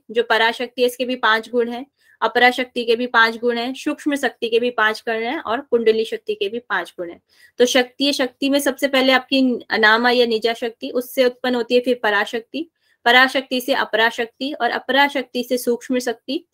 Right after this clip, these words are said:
और सूक्ष्म शक्ति से हमारी कुंडली शक्ति उत्पन्न होती है, यहाँ पर बताए गए हैं। तो टोटल इनके सारे गुण हो गए, पच्चीस गुण यहाँ पर हमें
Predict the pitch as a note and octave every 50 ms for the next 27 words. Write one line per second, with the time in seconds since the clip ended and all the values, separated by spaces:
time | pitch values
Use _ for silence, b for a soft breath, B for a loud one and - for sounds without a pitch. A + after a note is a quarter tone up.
0 | b b b b b b b A3+ B3 A#3+ - - E4 E4+ E4 - - F4 E4 D#4
1 | D4+ B3 - - C4 B3+ B3 - C4 B3 A#3+ A3+ B3 E4+ F#4+ - _ _ - C4+
2 | B3+ B3 B3 B3 C4 D4 D4+ - - A3+ - _ - C#4 F#4+ - _ _ _ _
3 | _ _ _ _ _ _ _ _ _ _ _ _ _ _ _ _ - - - -
4 | _ - C4 C#4+ F4 C#4 A#3+ - - - G#3+ G#3+ G#3+ G3+ - - B3 D4 G#3+ F#3+
5 | - G3 F#3 F#3 F#3 F#3 F3+ F#3 G3+ B B B B B B A#3 B3 A#3+ B3+ B3
6 | B3 B3 C#4 C#4 C4+ C4+ C4 B3 C4+ C4+ C4+ C#4 C#4 A#3+ A#3+ B3 B3+ B3 B3+ B3+
7 | B3+ B3 A#3+ B3+ E4+ E4+ - C4+ C4 C4 - - C#4+ C#4+ C4+ B3 C4+ B3+ B3+ B3
8 | A#3 A3 - A#3+ B3 A#3+ A#3 B3 C#4+ A#4+